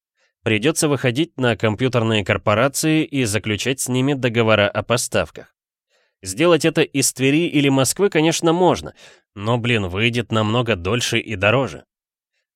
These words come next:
Котычу всё прекрасно известно, правда, рассчитывали это делать не таким образом, но вариантов нет. "А ты, значит, тут будешь разруливать", — мрачно констатировал друг. "Слав", —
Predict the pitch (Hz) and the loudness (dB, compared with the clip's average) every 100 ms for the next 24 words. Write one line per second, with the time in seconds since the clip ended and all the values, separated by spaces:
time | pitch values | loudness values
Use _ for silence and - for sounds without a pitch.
0 | _ 170 185 - 165 - 165 160 156 160 | _ 0 0 0 0 0 0 -2 0 0
1 | - 156 151 131 143 107 98 85 101 92 | 2 2 2 2 2 0 -2 -4 -2 -2
2 | 92 95 - 131 123 107 98 95 95 87 | 0 0 0 -4 -2 0 0 0 -2 0
3 | 123 110 - 107 113 113 120 110 - 143 | 0 0 -2 -4 -4 -4 -2 -2 -2 0
4 | 147 147 160 - _ _ 120 127 123 120 | 0 2 -2 -4 _ _ -4 0 2 2
5 | 117 135 120 95 - _ _ _ _ _ | 0 -2 -2 -6 -10 _ _ _ _ _
6 | _ _ _ _ _ _ _ _ _ _ | _ _ _ _ _ _ _ _ _ _
7 | _ _ 101 95 123 160 143 156 - 135 | _ _ -12 -6 -2 -2 0 0 0 -4
8 | - 160 123 107 107 107 110 120 127 127 | -4 -4 -2 -4 -2 -2 2 2 4 2
9 | 87 71 - - _ _ _ _ _ _ | 0 -6 -16 -20 _ _ _ _ _ _
10 | _ _ _ 95 110 - 117 104 107 101 | _ _ _ -2 -2 -2 -2 0 0 0
11 | 110 - 98 92 98 95 78 - _ _ | -2 0 0 0 0 -2 -8 -12 _ _
12 | _ _ _ _ _ _ _ _ - 92 | _ _ _ _ _ _ _ _ -8 0
13 | 123 98 | 0 0